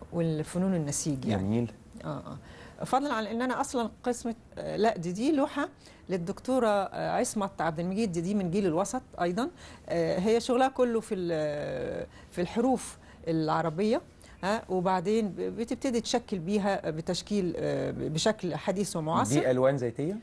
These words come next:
Speaker 1: <clears throat> لا، لا، لا. ده، ده نسيج. ده،
Speaker 2: نسيج،
Speaker 1: ده
Speaker 2: شغل نسيج على ال-
Speaker 1: آه، ده طباعة مباشرة على النسيج.
Speaker 2: مم.
Speaker 1: دي، آه، سلك سكرين أو طباعة بالشبرات الحرارية المسطحة على خامة، آه، القطن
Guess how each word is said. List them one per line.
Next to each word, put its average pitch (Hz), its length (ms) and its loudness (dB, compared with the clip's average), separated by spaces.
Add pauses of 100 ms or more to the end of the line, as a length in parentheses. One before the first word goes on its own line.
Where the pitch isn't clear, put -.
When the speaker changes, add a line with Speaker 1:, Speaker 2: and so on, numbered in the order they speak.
(460)
Speaker 1:
<clears throat> - 260 0
لا، 214 120 2
لا، 254 80 2
لا. 208 120 -2 (320)
ده، 170 60 -2
ده 202 200 2
نسيج. 185 360 0
ده، 117 140 4
Speaker 2:
نسيج، 165 240 2
Speaker 1:
ده 170 120 6
Speaker 2:
شغل 113 180 2
نسيج 113 260 -2
على 107 180 4
ال- 98 160 -2
Speaker 1:
آه، 156 260 2 (140)
ده 214 100 2
طباعة 254 380 4
مباشرة 220 400 0
على 180 160 0
النسيج. 151 320 -6
Speaker 2:
مم. - 60 0
Speaker 1:
دي، 226 300 2
آه، 156 180 -4
سلك 220 300 -2
سكرين 214 300 -2
أو 170 100 -2
طباعة 202 260 0
بالشبرات 175 460 -4
الحرارية 170 360 -2
المسطحة 208 580 -4 (440)
على 202 280 4
خامة، 190 380 -2 (460)
آه، 143 720 0
القطن 202 440 0